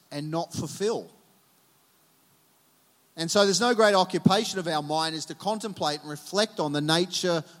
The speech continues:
of God, the character of God, 'cause the more we understand him, the more we are going to, uh,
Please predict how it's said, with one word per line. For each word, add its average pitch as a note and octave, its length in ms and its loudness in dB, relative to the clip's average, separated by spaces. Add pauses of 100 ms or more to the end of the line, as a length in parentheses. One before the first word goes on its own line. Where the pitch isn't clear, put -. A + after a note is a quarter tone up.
of D3 180 -2
God, E3 360 6
the C#3 80 0
character E3+ 680 0
of A#2 120 -6
God, E3 280 -4
'cause C#3+ 140 -10
the D3+ 80 -8
more F#3 220 -4
we F3+ 140 0
understand D#3+ 840 -6 (400)
him, F3+ 640 -4 (800)
the D3+ 100 -4
more F3 600 8
we E3 300 2
are D3 360 4 (120)
going D3+ 400 -4
to, C#3+ 560 -2 (500)
uh, B2 520 -8